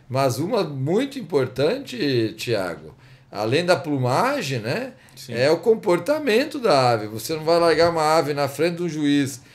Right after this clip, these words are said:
Speaker 1: numa, numa gaiola de julgamento e ela fica só se batendo, ela não vai ter chance contra aquela que tá
Speaker 2: Hum.
Speaker 1: tranquilinha, né?
Speaker 2: Tá mais preparada, mais tranquila, ela não fica se debatendo, fica no puleiro.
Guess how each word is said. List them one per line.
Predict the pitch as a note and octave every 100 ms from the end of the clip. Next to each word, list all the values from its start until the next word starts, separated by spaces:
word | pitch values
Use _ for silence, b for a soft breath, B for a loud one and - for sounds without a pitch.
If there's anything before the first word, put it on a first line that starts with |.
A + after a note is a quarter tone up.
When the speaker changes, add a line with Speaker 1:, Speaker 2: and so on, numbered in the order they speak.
| B -
Speaker 1:
numa, | C3 D3 D3+ D3 C3+
numa | A#2+ G2+ C#3+ C#3+
gaiola | C3+ D3+ C#3+ C#3 D3+ D#3+ D3
de | C#3+
julgamento | B2 D3+ D#3 D3 C3 C3 B2+
e | C#3
ela | C3+
fica | B2+ C#3 B2+
só | B2 B2+
se | A2 G2
batendo, | F2+ - G3 B3 F3+ F#2 - b b
ela | - C#3+
não | F#3+ F#3
vai | D#3+ C#4
ter | E4+ D4+
chance | - C4 A3+ G#3+
contra | - F3 E3
aquela | C3 D#3+ D3+ C3
que | B2+
tá | C#3+ C3 A#2+ G2 B B
Speaker 2:
Hum. | G#2
Speaker 1:
tranquilinha, | D3+ C#3+ D#3 C3 B2 G#2 E2
né? | A2 G3+ D3+ -
Speaker 2:
Tá | G#2+
mais | G#2 A2 A2
preparada, | A2+ - G#2 A2 A#2 A2 G#2+
mais | A2 A#2 -
tranquila, | A2 G2+ - A#2 A#2+ A2+ A2+ B B B B B
ela | G#2+ A2
não | A2+ G#2+
fica | - A#2+
se | A2+ A2+
debatendo, | A2 G#2+ G#2 - A#2 A#2 A2+
fica | - B2+ B2
no | A#2+ A2
puleiro. | - A2 A2+ B2 A#2